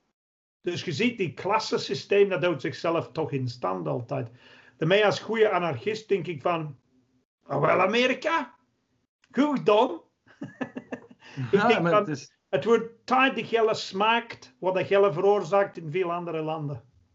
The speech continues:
Speaker 2: Ja.
Speaker 1: Dames en heren, fuck 'em. Als ze maar eens een Netflix-serie erover maken.
Speaker 2: Ja, maar dat zal gebeuren, hè. Dat is toch perfect voor een film ook, zo deze.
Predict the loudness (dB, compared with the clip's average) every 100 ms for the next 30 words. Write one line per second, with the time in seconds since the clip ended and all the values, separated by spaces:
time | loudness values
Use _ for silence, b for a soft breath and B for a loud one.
0 | _ _ b b b -4 -4 -6 -8 -4
1 | -4 -4 -10 _ _ _ _ -4 -4 -2
2 | -8 -10 _ _ _ _ _ _ _ -6
3 | -2 2 2 2 0 -2 -2 -2 -2 0
4 | 0 2 4 4 2 0 -2 -4 -6 -14
5 | _ _ _ -2 0 0 -2 -2 -2 -2
6 | 0 2 0 0 -2 -6 -8 -4 -4 -2
7 | -2 -2 -2 -2 2 2 0 -2 -2 0
8 | 0 -4